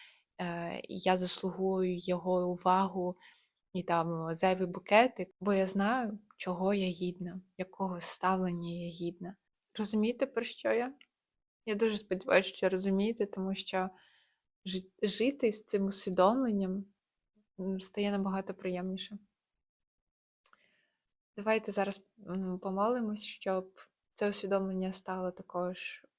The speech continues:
реальним і в вашому житті, і щоб Бог проявився в ньому як тато,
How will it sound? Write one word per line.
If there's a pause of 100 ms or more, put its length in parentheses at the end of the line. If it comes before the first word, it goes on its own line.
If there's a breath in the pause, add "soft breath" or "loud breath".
(140)
реальним
і
в
вашому
житті,
і
щоб (600 loud breath)
Бог
проявився
в
ньому
як (640)
тато,